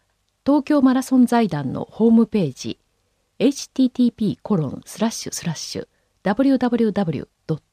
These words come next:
トティーオーケーワイオー四二一九五ドットオーアールジー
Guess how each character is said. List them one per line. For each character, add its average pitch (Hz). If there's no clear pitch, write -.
ト -
テ -
ィ 269
ー 277
オ 180
ー -
ケ 196
ー -
ワ 185
イ 180
オ 165
ー -
四 262
二 240
一 -
九 214
五 160
ド 165
ッ -
ト 214
オ 226
ー 220
ア 214
ー 208
ル 190
ジ 147
ー -